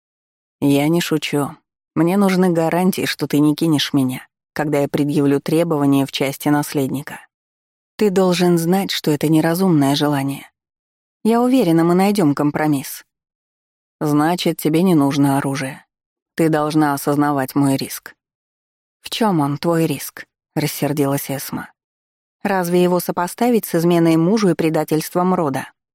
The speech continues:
Ты в своем уме? Кажется, я не с тем мужчиной связалась». Эсма развернулась, чтобы выйти из комнаты Хакана, но тот удержал ее,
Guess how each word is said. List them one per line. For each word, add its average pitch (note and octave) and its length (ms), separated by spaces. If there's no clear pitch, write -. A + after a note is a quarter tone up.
Ты G#3+ 120
в G3+ 60
своем B3 440
уме? D3 300
Кажется, A3+ 380
я G#3+ 140
не G3+ 160
с - 60
тем G3 160
мужчиной F3+ 500
связалась». D#3 720
Эсма G3+ 320
развернулась, F3+ 600
чтобы D#3+ 340
выйти E3+ 300
из E3 140
комнаты E3 440
Хакана, - 680
но D#3+ 120
тот E3 220
удержал E3+ 500
ее, C#3+ 420